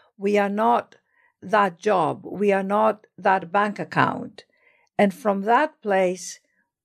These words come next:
if we know that, that we are a soul embodied in this body and we are a sp-, of spirit,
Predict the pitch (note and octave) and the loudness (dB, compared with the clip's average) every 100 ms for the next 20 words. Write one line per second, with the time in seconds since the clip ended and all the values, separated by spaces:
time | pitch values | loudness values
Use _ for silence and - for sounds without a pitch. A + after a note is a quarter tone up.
0 | _ _ A3 G#3+ G3+ G3 A#3+ D#4+ B3+ F3+ | _ _ -4 -2 -4 0 0 0 0 -2
1 | E3 - _ _ _ _ F3 G3 F3+ F3 | -2 -6 _ _ _ _ 0 0 0 -4
2 | G#3 D4+ A3+ - - F3 E3 E3+ - F3 | -2 0 -2 -4 -2 0 2 0 -2 -4
3 | F3 E3+ F3 E3+ E3+ D#3+ E3 D3+ D#3 D#3 | 0 0 0 -4 -6 -6 -8 -2 0 2
4 | D#3+ F3+ F#3+ F3 F3 E3+ A3 B3 A#3+ - | 0 0 0 0 -2 0 0 0 -4 -2
5 | - F3 - - F3+ E3 D3+ A3+ - | 0 0 -10 -4 -2 2 2 2 -2